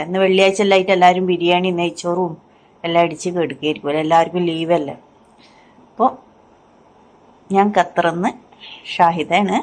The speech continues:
പിന്നെ, അപ്പൊ ഇന്റെ ഫുഡ് ഇന്ന് എന്താന്ന് കാ-, നോക്കാം. ദാ, നല്ല നമ്മളെ പള്ളിയിൽ നിന്നെല്ലാം കിട്ടൂലേ, ദാ, നല്ല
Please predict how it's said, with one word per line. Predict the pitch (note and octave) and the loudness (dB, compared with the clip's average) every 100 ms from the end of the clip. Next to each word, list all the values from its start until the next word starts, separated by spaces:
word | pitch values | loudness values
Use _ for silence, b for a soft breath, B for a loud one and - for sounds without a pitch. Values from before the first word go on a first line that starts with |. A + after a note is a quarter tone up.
| - _ b b b b b _ G3 | -8 _ b b b b b _ -8
പിന്നെ, | F3 E3+ D#3+ D#3+ D3 C3+ B2 - - _ _ - - - - - - - - - - - - | -4 -2 0 0 -2 -4 -8 -14 -20 _ _ -20 -20 -20 -20 -20 -20 -20 -20 -20 -20 -20 -16
അപ്പൊ | F#3+ A3 G3+ - G3+ | 0 2 2 0 2
ഇന്റെ | G#3+ B3 | 2 2
ഫുഡ് | A3 F3+ F#3+ G#3+ G3+ | 0 0 2 2 -2
ഇന്ന് | F#3+ F#3 | -2 0
എന്താന്ന് | F3 F3 F3 F3 - _ - | 2 0 0 -4 -10 _ -8
കാ-, | D#3 D3 D#3+ D#3+ | -6 -8 -6 -2
നോക്കാം. | D3+ - D3+ - - _ b b b _ - | -2 -2 -2 -4 -8 _ b b b _ -16
ദാ, | D#3+ - _ _ F#3 | -16 -16 _ _ -2
നല്ല | F3+ F3 F3 F#3 - - _ _ b b b _ | 0 0 2 0 0 -14 _ _ b b b _
നമ്മളെ | G3 G3 G3 | 2 2 4
പള്ളിയിൽ | G3 G3 G3+ | 4 6 4
നിന്നെല്ലാം | G#3 F#3 F3+ E3+ | 4 2 0 -2
കിട്ടൂലേ, | E3 E3 D#3+ D#3+ | -4 -4 -2 -2
ദാ, | D3+ - _ _ _ _ _ _ _ B B B _ F#3+ | -4 -8 _ _ _ _ _ _ _ B B B _ -4
നല്ല | F3+ F3+ F3+ | 0 2 2